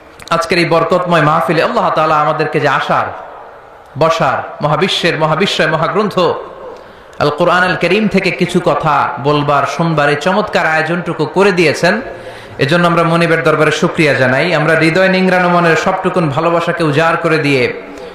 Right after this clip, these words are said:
সিংহ শার্দুলের মতো গর্জন করে, আকাশ বাতাস প্রকম্পিত করে, মন প্রাণ বুক মুখ একসাথে করে,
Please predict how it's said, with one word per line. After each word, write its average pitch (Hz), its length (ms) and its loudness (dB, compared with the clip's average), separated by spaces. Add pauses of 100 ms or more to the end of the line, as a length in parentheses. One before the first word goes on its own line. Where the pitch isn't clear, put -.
সিংহ 185 360 2
শার্দুলের 175 540 -2
মতো 165 200 0
গর্জন 156 420 0
করে, 156 420 0 (220)
আকাশ 175 420 0
বাতাস 170 380 2
প্রকম্পিত 185 560 2
করে, 180 340 2
মন 180 260 2
প্রাণ 175 300 0
বুক 175 260 0
মুখ 160 180 0
একসাথে 160 400 -2
করে, 131 380 0